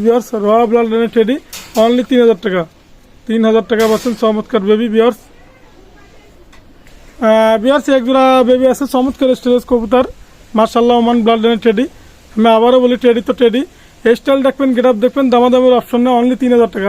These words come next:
আমি আবারও বলি, ডাইরেক্ট র ব্লাড লাইনের টেডি, মাশাআল্লাহ, ইম্পোর্ট ব্লাড লাইনের বেবি, only তিন হাজার টাকা প্রাইস। ভিউয়ার্সের উদ্দেশ্যে একটা কথা বলবো, কবুতর নেবেন, চিন্তা ভাবনা করে, যাচাই বাছাই করে ক্রয় করবেন।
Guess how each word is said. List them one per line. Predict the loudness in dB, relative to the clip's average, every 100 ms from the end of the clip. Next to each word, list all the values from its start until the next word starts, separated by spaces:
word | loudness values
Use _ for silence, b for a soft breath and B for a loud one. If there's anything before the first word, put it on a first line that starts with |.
| 0
আমি | 2
আবারও | 2 4 2
বলি, | 0
ডাইরেক্ট | 0 2 2 0
র | 0 2 2
ব্লাড | 0 0
লাইনের | 0 0 0
টেডি, | 0 -2 -6 B B B B B
মাশাআল্লাহ, | -2 0 0 2 2 2
ইম্পোর্ট | 0 -2
ব্লাড | 0 -2 0
লাইনের | 0 0
বেবি, | 0 0 -2 -8 b b b 0
only | 0 0 0
তিন | 0
হাজার | 2 2
টাকা | 0
প্রাইস। | 0 0 -2 -8 -20 -10 0
ভিউয়ার্সের | 0 0 -2 -2
উদ্দেশ্যে | -2 -2
একটা | -2 -2 -2
কথা | 2
বলবো, | 2 0
কবুতর | -2 0 0 0 0 0
নেবেন, | 0 -2
চিন্তা | -2 -2 0
ভাবনা | 0 0 -2
করে, | 0 0
যাচাই | 0 0 0
বাছাই | 0 -2 -4
করে | -4
ক্রয় | -4 -4 -4
করবেন। | -4 -4